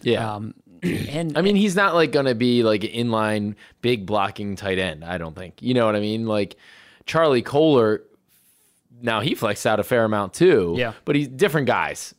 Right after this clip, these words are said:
Speaker 1: right? And they complement each other well. I think Isaiah Likely will, you know, they can motion him across the formation. He can line up outside in the slot. He can,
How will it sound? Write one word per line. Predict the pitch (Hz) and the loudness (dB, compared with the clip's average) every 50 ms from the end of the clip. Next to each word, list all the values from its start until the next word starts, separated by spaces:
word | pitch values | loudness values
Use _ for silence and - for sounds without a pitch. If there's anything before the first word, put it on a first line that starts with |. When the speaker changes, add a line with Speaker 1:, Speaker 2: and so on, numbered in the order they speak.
| _ _ | _ _
Speaker 1:
right? | 110 107 104 107 110 - - | 0 0 0 0 -2 -4 -6
And | - 107 110 107 107 107 | -6 -6 -4 -4 -2 0
they | 110 107 | 0 -2
complement | 104 - 120 117 110 110 113 110 107 104 101 - | 0 -2 -4 -4 -4 -4 -6 -6 -6 -6 -6 -8
each | - 120 101 - - | -10 -12 -10 -4 -2
other | 110 101 98 | -2 0 0
well. | 95 104 110 98 87 85 | 0 2 0 0 0 -2
I | 82 92 | -4 -6
think | 92 - 110 107 101 - _ - - _ _ | -6 -6 -6 -8 -8 -10 _ -20 -20 _ _
Isaiah | 107 107 98 117 117 120 117 | -6 -2 0 2 2 2 4
Likely | 117 123 127 127 139 143 139 | 2 0 0 0 0 0 0
will, | 127 131 143 156 185 185 156 123 - _ - - _ _ | 4 4 4 4 4 4 0 -2 -4 _ -20 -20 _ _
you | 127 117 104 | -2 0 0
know, | 95 95 98 95 92 _ _ _ _ _ _ _ _ _ - 104 | 2 2 0 -2 -4 _ _ _ _ _ _ _ _ _ -4 -4
they | 101 95 | -4 -2
can | - 95 95 | -4 -4 0
motion | 127 170 185 175 - 143 143 | 2 2 4 2 0 -2 -4
him | 143 139 131 131 | -4 -4 -4 -4
across | 120 107 113 107 101 - | -6 -4 -4 -4 -4 -6
the | - _ | -10 _
formation. | - 101 120 151 160 - - 127 | -8 -2 0 0 0 0 -2 -6
He | 117 | -6
can | 98 107 101 | -6 -6 -4
line | 104 107 107 107 | -4 -4 -2 -2
up | 107 107 104 - | -2 -4 -4 -4
outside | 82 107 107 - - 104 101 101 98 95 | -4 -4 -4 -2 -2 -2 -2 -2 -2 -4
in | 98 95 92 | -6 -10 -10
the | 92 | -10
slot. | 92 - - 123 117 113 110 104 | -10 -4 -2 0 0 0 -2 -4
He | 101 | -8
can, | - 104 104 104 104 98 - | -10 -10 -10 -10 -10 -12 -16